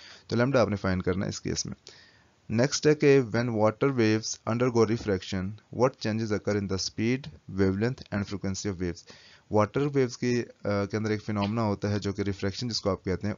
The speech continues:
उसके जब रिफ्रैक्शन का फिनोमेना अकर करता है तो आपने ये बताना है कि उसकी जो वेव की स्पीड है, उसकी वेवलेंथ है और उसकी फ्रीक्वेंसी के ऊपर क्या फ़र्क पड़ता है, कौन सी चीज़ चेंज होती है और कौन सी चीज़ कांस्टेंट रहती है। उसके बाद नेक्स्ट है कि what do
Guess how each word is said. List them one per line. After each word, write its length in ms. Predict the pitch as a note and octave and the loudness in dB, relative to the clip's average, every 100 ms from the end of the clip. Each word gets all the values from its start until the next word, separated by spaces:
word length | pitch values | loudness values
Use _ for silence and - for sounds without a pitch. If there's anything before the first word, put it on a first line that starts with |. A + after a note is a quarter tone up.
| - | -4
उसके 380 | D#3+ - C3+ C3 | -4 -2 -4 0
जब 220 | A#2+ A2+ | 0 0
रिफ्रैक्शन 400 | A2+ A2 A2 C#3+ | -2 -2 -2 -2
का 80 | C#3 | -2
फिनोमेना 380 | A#2+ G2+ G#2 | 0 -2 -2
अकर 180 | G2+ G#2+ | -4 -4
करता 180 | G#2 F#2 | -2 -2
है 60 | G#2+ | 0
तो 80 | G2+ | 0
आपने 240 | F#2+ G2 | 2 0
ये 160 | F#2 A#2+ | 0 0
बताना 400 | G#2+ F#2+ F2+ F#2 | 0 -2 -4 -4
है 60 | A2+ - - - - _ A2+ | -6 -12 -20 -20 -20 _ 0
कि 260 | G#2+ A2 - | 0 0 -4
उसकी 540 | A2 - A2 G#2+ G2+ - | -8 -4 -2 -2 -2 -4
जो 160 | G2+ | -6
वेव 200 | F#2+ G2+ - | 0 0 -2
की 60 | G2+ | -6
स्पीड 400 | - - B2 C3 | -6 -2 -2 0
है, 200 | C#3+ C3 | 0 -2
उसकी 240 | - A2 | -4 -4
वेवलेंथ 360 | F#2+ G2 A2 A#2+ | 0 0 0 0
है 60 | G#2+ | -2
और 60 | |
उसकी 180 | F#2+ - | -2 -6
फ्रीक्वेंसी 460 | - G2+ G2+ A2 G2+ | -8 -4 -4 -2 -4
के 220 | F2+ F#2+ | -4 -8
ऊपर 280 | F2 B2+ D3 - - - _ _ _ _ | -4 -6 -6 -14 -20 -20 _ _ _ _
क्या 120 | - A#2+ | 2 4
फ़र्क 220 | A#2+ A2+ G#2 | 2 -6 -4
पड़ता 220 | G#2 A2+ | -2 -2
है, 80 | A2+ | -2
कौन 220 | - B2+ | -2 -2
सी 100 | C3 | -2
चीज़ 200 | A#2 A2+ | -2 -2
चेंज 360 | G#2+ G#2+ A2+ | 0 0 2
होती 220 | A2+ G2+ G#2 | 0 0 0
है 60 | |
और 100 | G#2 - | 0 0
कौन 140 | F#2+ | -4
सी 120 | F#2+ | -2
चीज़ 240 | G2 A#2+ C3+ | -4 -6 -6
कांस्टेंट 400 | - F2+ - F2 | -6 -6 -6 -6
रहती 260 | F2+ F2 - | -6 -6 -6
है। 200 | F2 F#2+ - - - _ _ - | -6 -8 -12 -20 -20 _ _ -10
उसके 180 | A2 C3+ | -2 4
बाद 120 | C#3 | 4
नेक्स्ट 260 | B2+ B2 D3 | 4 2 2
है 60 | D3 | 4
कि 120 | C3 C3 | 6 6
what 360 | A#2 A2 C#3 C#3 | 6 6 6 4
do 280 | C3+ C3+ | 2 0